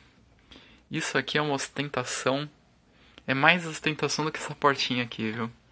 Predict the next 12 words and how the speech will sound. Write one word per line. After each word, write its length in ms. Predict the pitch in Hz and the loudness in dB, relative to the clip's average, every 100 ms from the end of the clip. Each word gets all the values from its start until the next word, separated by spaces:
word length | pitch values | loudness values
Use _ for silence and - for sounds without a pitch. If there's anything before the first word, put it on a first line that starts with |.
| - - - - - - - _ | -20 -20 -20 -20 -20 -20 -20 _
Essa 180 | 123 - | -6 -2
portinha 400 | - 127 - 135 | 4 6 6 2
é 40 | |
difícil, 440 | 127 123 - 135 143 | 0 -2 -2 -2 0
mas 100 | 135 | 0
ainda 160 | 135 | 2
às 100 | 131 | 0
vezes 180 | 123 127 | 0 -4
o 40 | 131 | -2
cara 320 | 135 131 110 | 2 4 4
acha, 220 | 113 - | 4 2
mas 340 | 113 107 - | 0 -2 -4